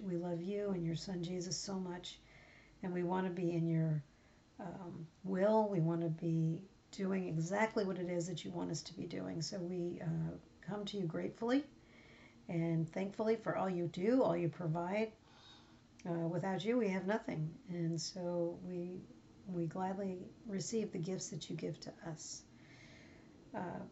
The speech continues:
we are most thankful for the gift of your son, Jesus. We thank you for his sacrifice on the cross. I cannot imagine what it was like giving up your one and only son. I,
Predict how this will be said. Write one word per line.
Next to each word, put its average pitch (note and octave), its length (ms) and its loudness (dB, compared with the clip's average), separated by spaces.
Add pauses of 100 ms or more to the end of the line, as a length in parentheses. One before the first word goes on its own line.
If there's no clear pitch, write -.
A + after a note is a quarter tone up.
we G3 200 0
are E3+ 200 2
most G#3+ 400 2 (720)
thankful G3+ 360 2
for G3 220 -2
the E3+ 80 2
gift F#3+ 300 -2
of E3+ 100 2
your E3+ 160 0
son, E3 260 0
Jesus. F#3 540 0
We E3+ 100 2
thank F3 320 -4
you F3+ 160 -2
for E3 120 -2
his E3 200 -4
sacrifice F3 640 -4
on E3 140 0
the D#3+ 60 2
cross. A3 480 4 (1120)
I A3 60 0
cannot A3+ 400 6
imagine F#3 460 0
what F3+ 120 2
it F3+ 100 0
was F3 160 -2
like E3+ 220 2
giving F3+ 260 -4
up E3 140 -4
your F#3 100 -2
one F3+ 160 -2
and F3 100 -2
only E3+ 240 0
son. E3+ 360 -6
I, F3+ 180 -8